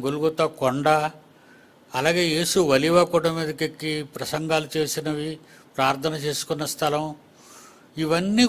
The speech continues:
కూడా ఆయన పుట్టిన ప్రదేశం బెత్లహేము, యూదా దేశంలోని బెత్లహేము.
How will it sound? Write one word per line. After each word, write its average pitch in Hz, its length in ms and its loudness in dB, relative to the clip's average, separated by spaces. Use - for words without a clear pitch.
కూడా 185 200 2
ఆయన 175 180 0
పుట్టిన 196 340 -4
ప్రదేశం 165 600 0
బెత్లహేము, 151 720 0
యూదా 165 300 4
దేశంలోని 156 640 -2
బెత్లహేము. 131 640 -4